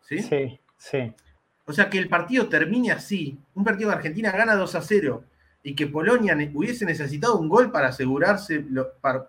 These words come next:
Speaker 1: por diferencia de gol la clasificación, porque si no hace el gol Arabia Saudita en la última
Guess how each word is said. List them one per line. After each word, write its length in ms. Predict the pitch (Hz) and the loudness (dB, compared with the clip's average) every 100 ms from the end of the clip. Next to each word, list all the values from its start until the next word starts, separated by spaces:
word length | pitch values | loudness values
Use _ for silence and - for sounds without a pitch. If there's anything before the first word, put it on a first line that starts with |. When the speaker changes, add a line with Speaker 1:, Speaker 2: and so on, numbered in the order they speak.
| - | -2
Speaker 1:
por 160 | 135 | 0
diferencia 440 | 131 131 190 208 180 | 0 0 0 2 4
de 60 | |
gol 100 | 214 | 4
la 80 | 190 | 2
clasificación, 960 | 143 139 131 135 143 - 208 151 143 147 _ _ _ _ - | 2 0 -2 -6 -8 -2 0 0 -4 -12 _ _ _ _ 0
porque 280 | 127 131 | 0 2
si 160 | 123 135 | -2 0
no 120 | 190 | 2
hace 160 | 220 175 | 2 2
el 80 | 160 | 4
gol 160 | 202 | 6
Arabia 260 | 170 185 180 | 6 6 4
Saudita 320 | 160 185 185 | 0 -2 0
en 80 | 151 | 0
la 100 | 151 | 2
última 460 | 202 - 113 95 | 0 -2 -6 -8